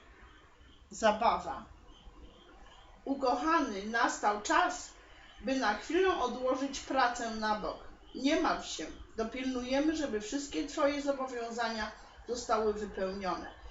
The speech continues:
Zabawa, wesołość i śmiech dodają ci wigoru, więc wrócisz do pracy ze świeżym spojrzeniem i wzmożoną energią”. Także jednym słowem zabawić się,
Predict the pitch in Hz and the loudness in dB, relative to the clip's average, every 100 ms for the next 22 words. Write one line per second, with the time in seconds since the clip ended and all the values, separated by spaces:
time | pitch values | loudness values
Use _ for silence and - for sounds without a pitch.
0 | - - 202 202 196 285 320 320 320 - | -16 -8 4 4 8 6 8 4 2 0
1 | - 285 294 277 - - 196 - 247 294 | -2 2 4 4 0 -4 -8 -8 -4 -2
2 | 302 214 196 202 208 202 202 - 180 175 | -2 -4 -4 0 0 -2 -8 -10 -10 -8
3 | 180 240 165 160 - - - - 220 208 | 0 2 2 -2 -10 -20 -20 -8 -6 -4
4 | 196 202 240 349 294 311 233 220 240 240 | -6 -6 -2 -2 -2 -4 -4 -4 0 0
5 | 240 226 190 170 - 233 277 285 302 - | 0 -4 -6 -6 -6 -2 0 0 -2 -4
6 | 302 294 240 208 214 208 208 196 190 175 | -6 -4 -2 -4 -4 -8 -10 -12 -8 -8
7 | 175 208 202 180 - 185 185 160 160 185 | -6 -6 -4 -6 -6 -6 -4 -4 -6 -12
8 | 185 - - - - - 226 226 214 202 | -14 -16 -20 -18 -18 -2 0 0 -2 -2
9 | 196 170 202 285 381 349 - 277 254 240 | -2 -2 -2 0 2 0 0 -2 -2 0
10 | 208 220 214 180 - - | 2 2 0 -4 -10 -10